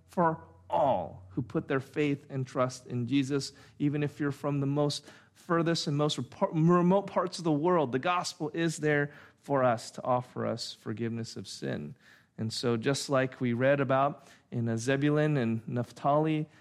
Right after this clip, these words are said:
that the Messiah was going to come and be not just, um, a, a special, unique man, but be, in fact, the Son of God, the Prince of Peace, the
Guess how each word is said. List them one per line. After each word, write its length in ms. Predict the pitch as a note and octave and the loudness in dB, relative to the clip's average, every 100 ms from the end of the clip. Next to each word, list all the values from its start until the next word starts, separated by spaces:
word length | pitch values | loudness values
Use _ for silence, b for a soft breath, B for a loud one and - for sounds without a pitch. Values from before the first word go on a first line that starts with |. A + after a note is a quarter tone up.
| b - | b -6
that 120 | A#2+ | -2
the 60 | B2+ | 0
Messiah 600 | B2 B2+ - C#3+ D#3+ D#3+ | 0 0 0 4 4 4
was 180 | D3 B2+ | 4 0
going 240 | C#3 C#3 | 0 -2
to 160 | - A#2 | -2 -4
come 640 | - - D#3 D3+ D3+ D3+ - B B - | -6 -4 0 2 2 0 -4 B B -6
and 360 | B2+ A#2 A#2 | 0 0 0
be 420 | D#3+ E3 E3 D#3+ B B B B | 0 2 2 0 B B B B
not 300 | C#3+ D#3 E3 | 0 0 0
just, 420 | C3+ D#3 D3+ - - B B | 0 2 0 -4 -14 B B
um, 360 | C3 A2 A2 G#2+ _ _ _ _ - - - - | -6 -4 -4 -8 _ _ _ _ -18 -18 -12 -8
a, 100 | A2+ | -4
a 60 | B2+ | -4
special, 540 | - - G3+ F#3 F#3 | -4 -2 0 2 2
unique 440 | D#3 D3+ E3+ F3 F3 | 4 4 4 2 2
man, 260 | D#3+ E3 | 2 2
but 320 | D#3 C3 - - | 2 -2 -4 -2
be, 400 | G3 F3 B2+ - B B B _ _ _ F3 | 0 4 2 0 B B B _ _ _ 2
in 180 | F#3 | 4
fact, 480 | F3+ - D#3 A#2 - - _ _ _ _ _ _ _ - | 4 4 2 2 -6 -20 _ _ _ _ _ _ _ -6
the 320 | A#2+ C3 B2 B B | 2 2 2 B B
Son 320 | - - E3 | -8 0 2
of 140 | D#3+ C3+ | 2 2
God, 400 | C3 B2 G2+ G#2 - - | 2 2 0 -4 -16 -12
the 80 | A#2 | -10
Prince 320 | - D3 C#3+ | -4 -4 -2
of 220 | C3+ - | -4 -6
Peace, 520 | - D3 B2+ - - _ _ _ | -6 -4 -4 -8 -18 _ _ _
the 300 | C3+ B2+ A2+ | -8 -4 -4